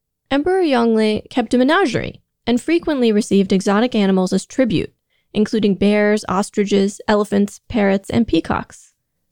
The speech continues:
But of all the animals he received, the giraffe is the one that he asked the court painter to paint. There was an additional something special about the giraffes. They were presented to the emperor as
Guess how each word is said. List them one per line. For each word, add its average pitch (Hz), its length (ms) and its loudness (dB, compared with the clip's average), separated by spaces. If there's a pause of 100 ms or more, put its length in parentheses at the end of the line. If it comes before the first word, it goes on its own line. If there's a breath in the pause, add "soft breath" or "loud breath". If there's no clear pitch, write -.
(160)
But 240 120 0
of 247 120 0
all 311 180 0
the 370 100 0
animals 247 360 0
he 240 100 -2
received, 214 640 0 (340)
the 208 80 2
giraffe 233 720 -2
is 214 160 -4
the 214 100 -2
one 208 180 2
that 196 120 2
he 220 120 0
asked 226 480 -4
the 220 80 -2
court - 320 -2
painter 202 540 -4
to - 80 -10
paint. - 480 -6 (800)
There 208 140 -2
was 214 160 2
an 220 120 2
additional 247 500 0
something 196 360 2
special - 520 0
about 190 340 0
the 185 80 -4
giraffes. 196 720 -2 (840)
They 240 100 2
were 240 140 2
presented 294 520 -4
to 330 100 -4
the 302 120 -2
emperor 220 540 0
as 202 300 -2